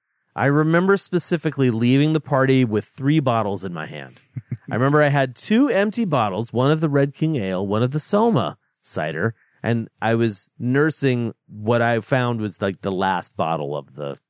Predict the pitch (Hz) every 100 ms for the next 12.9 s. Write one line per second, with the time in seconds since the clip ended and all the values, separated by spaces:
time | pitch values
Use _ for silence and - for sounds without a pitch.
0 | - 58 55 73 76 73 67 82 80 -
1 | 92 80 71 67 62 _ 107 82 80 -
2 | 104 117 135 135 127 110 104 95 87 120
3 | 120 123 117 104 104 101 98 95 90 92
4 | 95 92 92 90 90 _ _ _ _ _
5 | _ _ _ _ _ 92 104 110 113 110
6 | 98 _ 101 120 - 151 156 139 120 113
7 | _ _ _ _ - 117 123 - 139 135
8 | - 143 156 135 - 143 175 160 180 151
9 | 165 139 170 165 160 160 196 214 202 190
10 | 175 170 113 76 71 - 82 76 _ _
11 | _ _ 107 120 131 117 110 - - 98
12 | 92 90 - 82 76 - 76 - -